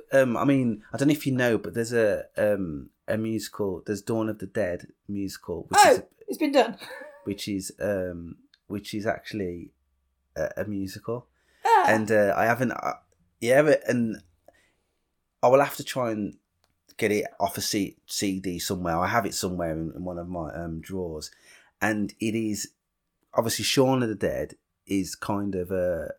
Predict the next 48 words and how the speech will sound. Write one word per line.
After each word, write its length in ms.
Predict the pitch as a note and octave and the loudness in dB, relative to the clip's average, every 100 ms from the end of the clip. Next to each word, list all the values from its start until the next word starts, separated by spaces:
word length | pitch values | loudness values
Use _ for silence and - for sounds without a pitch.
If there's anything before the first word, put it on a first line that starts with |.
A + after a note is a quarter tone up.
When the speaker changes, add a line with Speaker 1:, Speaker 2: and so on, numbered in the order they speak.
| _ _ _ | _ _ _
Speaker 2:
It's 120 | - - | -20 -16
a 40 | |
spoof. 440 | - B3 G#3 F#3+ | -2 0 0 -4
Speaker 1:
a 40 | - | -8
spoof 560 | - - G#2 G2 F#2+ - | -10 -2 0 0 -4 -4
of 300 | F#2 F2 - | -2 -2 -2
Dawn 240 | A2 G#2 | 0 0
of 120 | G#2 F#2+ | -4 -8
the 80 | |
Dead, 340 | F2 D2+ D2+ - _ _ _ _ - | -8 -8 -8 -12 _ _ _ _ -6
but 180 | - - | -4 0
d-, 80 | G#2+ | -2
that, 200 | G2 G#2 | 0 0
that 200 | - D2+ - - | 0 -4 -4 -4
they've 160 | G2+ | -2
made 300 | A2 A#2 A2 | 0 -2 -2
Dawn 240 | A2 G#2 G2 | -2 -2 -2
of 120 | F#2 | -6
the 80 | F#2+ | -4
Dead 260 | G2 F2 | -4 -2
a 40 | F2+ | -4
musical. 460 | F#2+ F#2 D#3+ E4+ | -4 -6 -6 0
Speaker 2:
Ah, 240 | G#4 F#4 A#3 | 2 2 6
well, 220 | C4 A3+ | 6 6
Speaker 1:
So 240 | A3+ D3 A2+ | 10 10 10
Speaker 2:
I'm 40 | |
behind 340 | G2+ C4+ D4+ | 6 6 6
the 40 | A#3 | 4
times. 400 | - A3+ G3+ F#3+ | -2 -4 -4 -6
Scrap 300 | - D4 - | 0 0 6
that 420 | C4+ C#4+ - B3 - - | 8 8 2 -12 -8 6
then. 300 | A#2+ A2+ G#2+ | 8 10 8
<laughs> 0 | |
Speaker 1:
um, 160 | F#2 | 6
so, 400 | - B2+ A2+ G#2 - | 4 6 8 6 0
yeah, 640 | - A2 G2+ A2 C3 D#3 F#2 | -10 -8 -4 4 6 6 4
it, 240 | - G2+ - - | -2 -4 -6 -4
and, 320 | A2 A2 G#2+ | 0 0 2
um, 460 | A2+ G#2+ F#2+ F2 - | 2 2 0 -2 -4
it 120 | G2 | -4
is 120 | G#2+ G#2+ | -4 -2
meant 200 | G2 E2+ | -4 -6
to 80 | |
be 140 | D#2+ F#2 | -8 -6
hilarious 600 | F#2 G2 F#2+ F#2+ F#2+ - | -4 -2 -2 -2 -6 -6
and 100 | F#2 | -6
funny, 360 | - F#2+ G#2+ | -2 -2 -2
but 500 | A2 - C3 D#3+ - | 0 4 4 4 -4